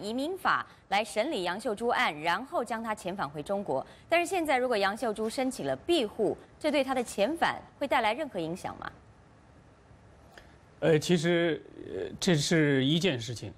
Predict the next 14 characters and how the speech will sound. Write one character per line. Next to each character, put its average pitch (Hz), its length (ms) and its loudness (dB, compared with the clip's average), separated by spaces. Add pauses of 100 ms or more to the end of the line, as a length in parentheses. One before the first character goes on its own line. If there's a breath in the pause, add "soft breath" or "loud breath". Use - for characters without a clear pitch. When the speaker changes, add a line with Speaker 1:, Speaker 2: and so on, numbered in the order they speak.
(140)
Speaker 2:
就 156 140 4
是 143 60 4
说 151 360 4
美 139 260 -2
国 160 160 2
的 175 100 4
执 175 200 2
法 147 120 4
当 147 220 2
局 127 180 -2
将 147 220 0
她 143 220 4
逮 143 240 2
捕， 104 420 -4